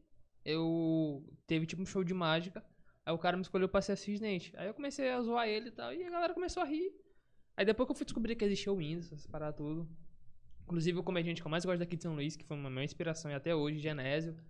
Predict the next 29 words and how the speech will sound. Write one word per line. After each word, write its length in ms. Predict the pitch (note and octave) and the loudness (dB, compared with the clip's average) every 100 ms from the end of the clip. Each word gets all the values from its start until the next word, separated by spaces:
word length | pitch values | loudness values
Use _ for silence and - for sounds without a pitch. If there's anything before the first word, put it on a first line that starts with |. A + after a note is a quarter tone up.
| - - - - | -20 -20 -18 -10
foi 140 | - D#3+ | 0 2
bem 180 | D#3+ | 2
daí 220 | F3 G3+ G3 | 4 4 4
que 80 | G#3+ | 2
eu 200 | A3 A3+ | -2 -2
senti 320 | - G#3 G#3+ | -6 -4 0
esse, 480 | G3+ G3 G3 D#3+ - - - | 2 2 -2 -10 -12 -18 -8
que 60 | |
eu 220 | E3 D#3+ D#3 - - | -6 -6 -8 -18 -6
falei, 240 | F#3 F#3 | -2 0
"Ah, 160 | C4+ A#3+ | 0 -2
quero, 400 | A#3+ C4+ C4 B3+ | -4 -4 -4 -4
quero 140 | B3 A#3+ | -4 -4
tentar." 420 | C4+ G3 D3+ - - _ _ - - | -2 0 0 -2 -20 _ _ -20 -14
Porque 140 | - | -4
eu 260 | G3 A3+ A3+ - - - - - - G3 | -2 -2 -6 -14 -18 -18 -18 -20 -6 -2
eu 20 | |
sempre 220 | E4 E4 | 0 0
gostei, 260 | F4 - A3 | 0 2 0
eu 80 | |
sempre 560 | F3+ G#3 G#3+ B3 A#3+ A3 - - | 2 2 8 8 6 0 -10 -12
fui 360 | - F#3+ F#3 E3+ | 0 2 2 0
apaixonado 500 | F#3 F#3 - G#3 F#3+ | 2 2 2 2 2
por 100 | E3+ | 0
comédia, 360 | E3+ E3+ E3+ F#3 | -2 0 0 2
mas 80 | |
eu 40 | F3+ | 0
não 80 | F3 | 0
sabia 460 | F#3+ F3 E3 F3 | 0 2 2 0